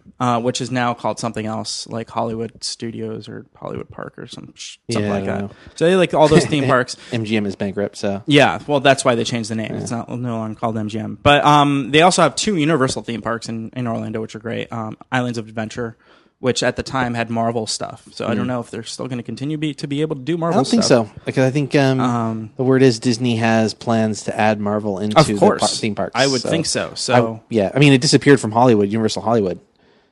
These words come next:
Speaker 2: They used to have, like, the Hulk and stuff like
Speaker 1: Yeah.
Speaker 2: that at Universal Hollywood. They don't have any of
Speaker 1: So
Speaker 2: that
Speaker 1: I don't
Speaker 2: anymore.
Speaker 1: know what the plan, I don't know if they've already changed on the Islands of Adventure, but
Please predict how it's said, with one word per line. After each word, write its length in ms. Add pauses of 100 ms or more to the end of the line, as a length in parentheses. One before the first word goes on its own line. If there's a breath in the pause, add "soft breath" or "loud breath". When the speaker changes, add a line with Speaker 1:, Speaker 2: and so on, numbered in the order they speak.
(140)
Speaker 2:
They 60
used 140
to 40
have, 100
like, 160
the 80
Hulk 400
and 140
stuff 240
like 80
Speaker 1:
Yeah. 120
Speaker 2:
that 120
at 60
Universal 340
Hollywood. 260
They 60
don't 120
have 120
any 80
of 60
Speaker 1:
So 100
Speaker 2:
that 40
Speaker 1:
I 80
don't 80
Speaker 2:
anymore. 40
Speaker 1:
know 80
what 100
the 80
plan, 300
I 80
don't 100
know 120
if 80
they've 160
already 200
changed 220
on 80
the 100
Islands 280
of 80
Adventure, 380
but 480